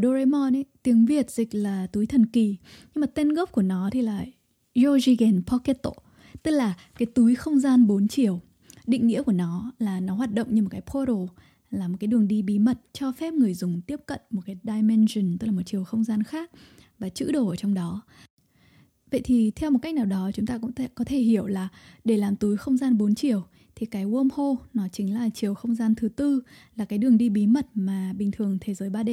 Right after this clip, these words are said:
của chúng ta không tiếp cận được. Để cho dễ hình dung thì có thể tưởng tượng chúng ta như một con kiến bò trên một quả táo. Bình thường chỉ có thể bò trên bề mặt mà thôi. Nhưng mà nếu quả táo này bị một con sâu nó đục một lỗ wormhole xuyên qua quả táo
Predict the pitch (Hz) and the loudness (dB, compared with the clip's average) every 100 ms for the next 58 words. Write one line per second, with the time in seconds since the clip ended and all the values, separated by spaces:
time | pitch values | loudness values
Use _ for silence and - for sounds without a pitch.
0 | 226 208 196 190 208 202 233 247 285 - | -4 -6 -10 -8 -6 -4 -4 -4 -10 -2
1 | 214 196 _ - _ _ - _ - 208 | -2 -2 _ -20 _ _ -20 _ -4 -2
2 | 254 269 294 277 233 254 226 196 226 226 | -2 -2 2 2 4 2 0 -2 -6 -4
3 | 185 180 233 - - 202 190 226 226 202 | -6 -4 -4 -6 -8 -8 -6 -4 -2 -2
4 | 190 214 208 - 220 208 247 - 233 214 | -4 -4 -4 0 2 2 -2 -4 -6 -6
5 | - 233 202 190 180 208 196 240 359 - | -4 0 0 -2 -10 -6 -4 -6 -10 -20
6 | - - _ 247 226 262 233 208 185 202 | -20 -20 _ 0 2 2 2 2 -2 -10
7 | - 185 262 247 175 208 196 196 220 208 | -10 -10 -6 -6 -4 -4 -4 0 2 2
8 | 202 185 196 220 214 - _ _ _ _ | 2 0 -4 -2 -4 -4 _ _ _ _
9 | 285 262 208 208 220 320 240 185 190 247 | 2 4 4 2 -2 -4 -6 -4 -2 0
10 | 226 - _ 226 233 - 202 196 - 220 | 0 -4 _ -6 -6 -4 -4 -4 -6 -2
11 | 220 - 269 247 226 - 214 196 240 269 | -2 -2 -2 -2 -4 -4 -2 -2 -2 -2
12 | 226 208 214 226 269 339 _ 269 285 277 | 0 -2 0 -2 -2 -8 _ 4 4 4
13 | 285 277 - _ _ - 302 262 240 196 | 0 -2 -6 _ _ -2 2 2 0 -8
14 | 180 190 202 | -10 -8 -8